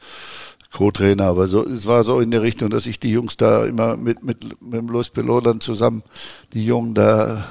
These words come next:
immer aufgeklärt habe, was sie machen müssen, was sie tun müssen, wie es laufen soll, wie es gehen soll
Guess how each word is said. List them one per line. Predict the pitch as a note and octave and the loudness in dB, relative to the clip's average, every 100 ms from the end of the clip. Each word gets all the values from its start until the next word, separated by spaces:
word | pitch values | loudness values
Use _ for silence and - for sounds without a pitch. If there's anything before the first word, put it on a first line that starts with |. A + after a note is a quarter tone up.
| - | -10
immer | B2 A2 | -4 -2
aufgeklärt | G#2+ - A2 - A2 G#2+ | -2 -2 -2 2 2 2
habe, | G#2+ | 0
was | G#2+ | -2
sie | G#2 | -2
machen | G#2+ G#2 A2+ | -2 -2 -6
müssen, | A2 A2+ | -8 -8
was | G2+ | -10
sie | G#2+ | -8
tun | - A2+ | -8 -8
müssen, | A#2 G#2+ G#2+ | -8 -10 -10
wie | |
es | G2+ | -4
laufen | A2 A2+ A#2 | 0 0 0
soll, | G#2 A2+ A2 | -6 -6 -6
wie | |
es | G#2+ | -6
gehen | A#2 A#2 A2 | -2 -2 -2
soll | G#2+ | -4